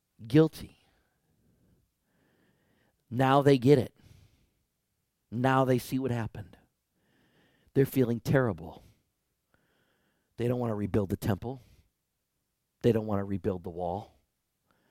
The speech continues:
They don't want to rebuild their families. They don't want to rebuild their nation.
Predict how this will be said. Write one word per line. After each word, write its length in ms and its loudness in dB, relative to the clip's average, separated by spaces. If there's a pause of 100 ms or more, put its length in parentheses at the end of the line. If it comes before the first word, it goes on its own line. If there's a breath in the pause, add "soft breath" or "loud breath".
(520)
They 100 2
don't 120 0
want 100 -4
to 60 -4
rebuild 380 -2
their 100 -4
families. 680 -8 (800)
They 100 0
don't 140 -4
want 100 -6
to 60 -6
rebuild 400 -2
their 100 -2
nation. 360 -10